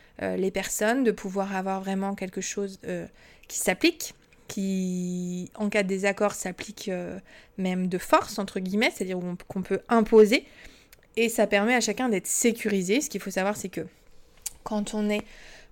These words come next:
euh, parent, quand on est d'accord, et cetera, bah,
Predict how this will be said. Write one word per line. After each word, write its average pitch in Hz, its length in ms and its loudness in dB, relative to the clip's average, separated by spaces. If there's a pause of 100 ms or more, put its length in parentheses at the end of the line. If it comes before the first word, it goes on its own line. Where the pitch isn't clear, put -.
euh, 202 120 4
parent, 226 500 2
quand 202 240 -4
on 196 80 0
est 196 100 0
d'accord, 214 520 2
et 190 80 -4
cetera, 208 420 -4
bah, 190 60 -4